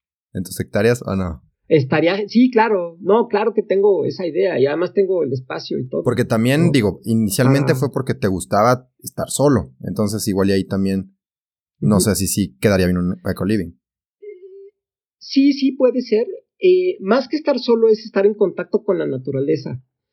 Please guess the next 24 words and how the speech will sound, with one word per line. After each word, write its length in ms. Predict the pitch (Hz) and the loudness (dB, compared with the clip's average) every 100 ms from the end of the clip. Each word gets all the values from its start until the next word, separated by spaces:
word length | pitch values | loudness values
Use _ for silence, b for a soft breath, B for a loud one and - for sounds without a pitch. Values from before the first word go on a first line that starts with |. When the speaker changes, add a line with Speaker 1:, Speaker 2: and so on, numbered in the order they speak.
| _ _ - | _ _ -2
Speaker 2:
Estar 320 | 151 226 233 | 0 0 2
solo 260 | 226 233 | 2 2
me 120 | 233 185 | 2 -2
parece 400 | 117 123 139 185 | -4 -6 -4 -4
increíble, 680 | 180 - 127 147 139 120 _ _ _ - | -4 -4 -4 -4 -6 -8 _ _ _ -10
¿no? 340 | 135 160 - _ _ _ | -8 -8 -10 _ _ _
Pero 220 | 156 143 | 4 6
este, 1000 | 139 131 _ 151 147 147 143 143 135 131 _ _ _ _ | 2 0 _ 0 2 0 0 0 -4 -8 _ _ _ _
pero 240 | 175 170 | 2 2
en, 220 | 175 180 _ | -4 -6 _
también 480 | 175 175 185 196 214 214 - _ | -2 2 2 2 0 -4 -8 _
rodeado 480 | 165 160 160 190 202 | -4 0 2 2 2
de 120 | 185 | 0
gente 320 | 131 165 165 | 0 -4 -4
que 100 | - | -6
tiene 280 | 135 165 170 | -4 0 2
la 120 | 165 | 2
misma 340 | 147 156 180 175 | 0 -2 -2 -2
visión 360 | 147 131 160 165 | -4 -6 -6 -4
que 120 | 156 | -8
tú 560 | - 165 170 170 165 165 | -4 -6 -6 -8 -6 -4
en 140 | 151 | -4
ciertas 520 | 135 160 160 - 160 - | -2 -4 -4 -2 -4 -2
cosas, 560 | 160 156 165 156 131 | -2 0 -2 -4 -6